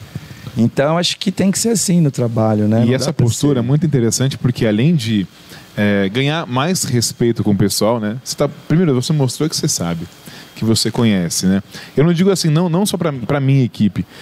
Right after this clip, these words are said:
Speaker 2: mas pra toda a equipe da obra que tá ali acompanhando, fala, "Pô, o cara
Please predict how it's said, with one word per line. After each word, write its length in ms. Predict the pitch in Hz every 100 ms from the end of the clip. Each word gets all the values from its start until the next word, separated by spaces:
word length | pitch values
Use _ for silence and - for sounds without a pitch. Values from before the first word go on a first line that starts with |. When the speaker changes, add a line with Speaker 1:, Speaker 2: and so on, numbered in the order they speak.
| - -
Speaker 2:
mas 140 | 160 -
pra 80 |
toda 160 | 160 294
a 40 |
equipe 240 | - 175 143
da 160 | 139 117
obra 300 | 120 143 113
que 100 | 113
tá 100 | 113
ali 360 | 98 127 165 - - -
acompanhando, 560 | 104 139 123 113 131 147
fala, 140 | 123
"Pô, 180 | 139 104
o 60 |
cara 600 | 87 92 90 98 143 226